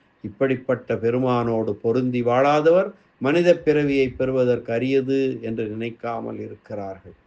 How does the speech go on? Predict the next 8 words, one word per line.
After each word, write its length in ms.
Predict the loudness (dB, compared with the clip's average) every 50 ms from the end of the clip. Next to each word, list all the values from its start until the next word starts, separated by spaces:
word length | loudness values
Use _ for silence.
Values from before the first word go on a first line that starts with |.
| _ _ _ _ -14
இது 200 | -8 -4 -2 0 2
உறுதி. 320 | 4 4 4 4 2 0 -2 -6 _ _ _ _ _ _ _ -8
"ஐயோ, 300 | -6 -4 2 4 4 6 6 4 2 0 -4 _ _ _ _ -8
மாமிசத்தாலான 1000 | -4 -4 -2 -2 -2 -4 -6 -8 -8 -4 -2 -2 -2 0 0 -2 -2 -2 -2 -4 -4 -6 -8 -10 -12 _ _ _ _ -18 -18 -12 -6
தங்கள் 360 | -6 -4 -4 -2 -2 -2 -2
உடலில் 480 | 0 2 4 4 4 2 0 -2 -4 -6 -12 -12
வாழ்வதற்கு 760 | -8 -4 -2 -2 0 2 2 4 4 4 2 2 0 -12 -8 -6 -4
உறுதியே 560 | -2 -4 -4 -2 -2 0 2 4 6 6